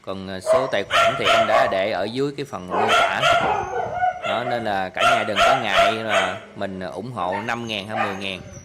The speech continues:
Đó, năm chục ngàn, một trăm ngàn. Các bạn nói sợ ít quá các bạn ngại. Nhưng mà không phải, các bạn không sợ, không, không, không phải ngại đâu.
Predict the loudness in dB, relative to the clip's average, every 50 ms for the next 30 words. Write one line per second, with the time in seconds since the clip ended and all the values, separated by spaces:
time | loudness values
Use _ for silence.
0 | -20 _ -20 _ _ _ _ -20 _ _ _ -20 -20 -20 -20 -20 -12 -10 -8 -8
1 | -8 -8 -10 -10 -10 -8 -10 -10 -10 -10 -12 -14 -18 -18 -12 -12 -12 -12 -8 -8
2 | -8 -6 -6 -8 -10 -10 -10 -12 -14 -16 -18 -12 -12 -10 -10 -8 -10 -10 -12 -14
3 | -18 -20 -20 _ _ _ -10 -10 -8 -8 -12 -14 -12 -10 -8 -8 -8 -6 -6 -6
4 | -4 -4 -4 -2 2 2 2 2 2 0 -4 -8 -14 -18 -20 -20 -20 -20 -20 _
5 | -8 0 4 4 4 4 2 -2 0 2 2 4 2 0 -4 -2 0 0 2 2
6 | 0 -2 -4 -6 -8 -8 -14 -18 -12 -8 -8 -8 -6 -8 -10 -10 -10 -12 -6 -2
7 | 0 0 0 0 -4 -6 -4 -2 -2 -2 -2 -4 -6 -12 -12 -8 -8 -6 -6 -4
8 | -2 0 0 0 0 -2 -2 -4 -4 -4 -4 -4 -6 -4 -4 -4 -4 -4 -4 -6